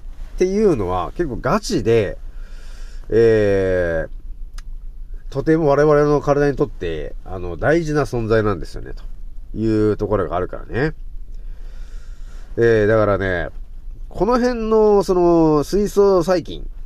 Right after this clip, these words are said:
というものたちが、えー、要するに減ってくると、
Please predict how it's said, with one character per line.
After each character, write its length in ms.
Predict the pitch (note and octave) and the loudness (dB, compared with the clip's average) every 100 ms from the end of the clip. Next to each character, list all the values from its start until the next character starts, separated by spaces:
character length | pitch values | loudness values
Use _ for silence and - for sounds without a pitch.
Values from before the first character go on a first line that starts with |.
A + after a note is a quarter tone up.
| - - | -10 0
と 80 | D#3 | 4
い 160 | D#3 | 6
う 60 | E3 | 6
も 140 | D#3+ | 6
の 100 | F3 | 4
た 140 | A#2+ G2+ | 2 -2
ち 220 | D2+ D#2+ | -4 0
が、 380 | G#2 F#2+ D2+ - - - - - - - - - | 2 2 0 -8 -12 -12 -12 -12 -12 -14 -10 0
え 60 | |
ー、 600 | A#2 G#2 G2 F#2 F#2 C#2+ - | 2 4 2 2 0 -4 -6
要 100 | E3+ | -2
す 100 | G#3+ | 0
る 100 | D#3 | 0
に 60 | G2 | 0
減 140 | G3+ | 0
っ 20 | |
て 260 | - - D4+ | 0 -4 -2
く 140 | D#4 | 2
る 160 | C#4 F#3+ | 2 2
と、 420 | G#3+ F#3 G2+ | 4 4 2